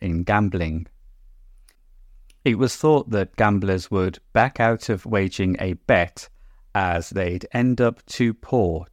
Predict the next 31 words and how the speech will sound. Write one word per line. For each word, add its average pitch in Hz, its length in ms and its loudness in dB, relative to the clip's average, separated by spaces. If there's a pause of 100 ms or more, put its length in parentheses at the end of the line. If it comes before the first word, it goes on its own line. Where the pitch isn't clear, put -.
to - 140 -4
buy 87 260 2
proper 90 320 -6
footwear, 85 600 -4 (380)
leaving 127 420 4
them 82 340 -2 (100)
with 101 280 -2
cold 82 280 -2
feet, - 540 -6 (560)
inspiring 98 680 2
the 90 100 -2
phrase, 95 640 0
which 92 400 -6
means 90 320 -2
to - 160 -6
be 85 320 -2
apprehensive 90 960 -4
to - 100 -8
go 95 220 0
through 98 380 0
with 85 160 -6
something. 85 580 -4 (1300)
The 107 180 4
opposite 104 600 0
of 85 320 0
that 82 320 -2 (100)
would 92 240 -4
be 90 220 0 (160)
to 87 200 0
have 87 320 -4
the 90 220 -4